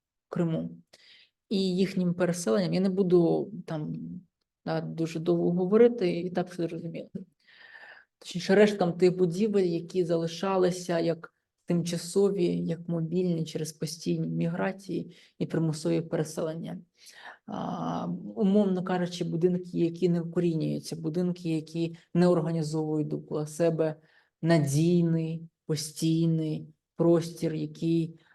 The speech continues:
а, залишається в тому, що називається, да, біологією гомеостаз. І, а, висновки до цієї частини,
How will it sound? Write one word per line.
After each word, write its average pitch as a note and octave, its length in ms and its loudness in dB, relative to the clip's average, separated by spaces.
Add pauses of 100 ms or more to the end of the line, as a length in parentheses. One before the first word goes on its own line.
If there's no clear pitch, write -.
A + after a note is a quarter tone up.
(160)
а, - 200 -10
залишається E3 920 0
в - 80 -12
тому, F#3 260 6
що E3+ 160 -2
називається, D#3+ 540 2
да, D#3+ 100 0
біологією D#3 440 -2
гомеостаз. D3+ 840 -2 (720)
І, A#3+ 640 8 (140)
а, G#3 180 6
висновки G#3 600 4
до F3+ 80 0
цієї F#3 460 2
частини, A#3+ 720 4